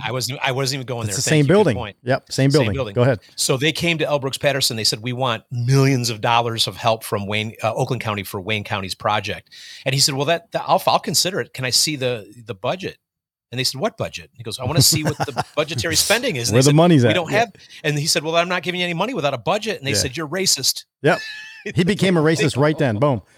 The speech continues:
Speaker 1: Yeah,
Speaker 2: So
Speaker 1: right
Speaker 2: anyway,
Speaker 1: then.
Speaker 2: yeah, uh, long story short, we met a bunch of people at this event. Uh, a lot of people that can't be named, mentioned right now. Um, but we're in the know of a lot of things, you guys, and it's gonna be interesting here because, uh, you know, that this,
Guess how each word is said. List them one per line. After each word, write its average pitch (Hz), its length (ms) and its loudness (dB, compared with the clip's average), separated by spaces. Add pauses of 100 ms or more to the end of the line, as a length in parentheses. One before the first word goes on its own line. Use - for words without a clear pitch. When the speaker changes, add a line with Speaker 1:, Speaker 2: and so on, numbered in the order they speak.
(180)
Speaker 1:
Yeah, 185 160 -2
Speaker 2:
So 220 180 4
Speaker 1:
right 233 80 2
Speaker 2:
anyway, 226 300 4
Speaker 1:
then. - 80 -10 (240)
Speaker 2:
yeah, 147 100 -4
uh, 170 40 0
long 185 280 2
story 190 280 2
short, 160 240 2
we 135 120 2
met 160 240 4
a 135 40 2
bunch 156 240 0
of - 60 -8
people 147 240 0
at 131 60 0
this 143 160 0
event. 117 420 -2 (340)
Uh, 123 380 2
a 135 100 -4
lot 143 220 2
of 143 60 -4
people 151 260 0
that 131 240 0
can't 170 220 0
be 156 80 2
named, 147 360 2
mentioned 139 360 2
right 131 200 2
now. 147 300 0 (380)
Um, 117 540 0
but 135 200 -2
we're 139 400 2
in 170 260 4
the 165 80 4
know 151 520 2
of 135 300 2
a 131 140 -8
lot 131 240 2
of 127 60 -2
things, 151 480 2
you 143 80 -4
guys, 147 360 2
and 120 240 -2
it's 110 120 -2
gonna 160 180 2
be 147 160 2
interesting 139 520 2
here 135 200 2
because, 123 380 -2
uh, 120 80 -4
you 127 120 0
know, 113 120 0
that 113 160 0
this, - 240 -6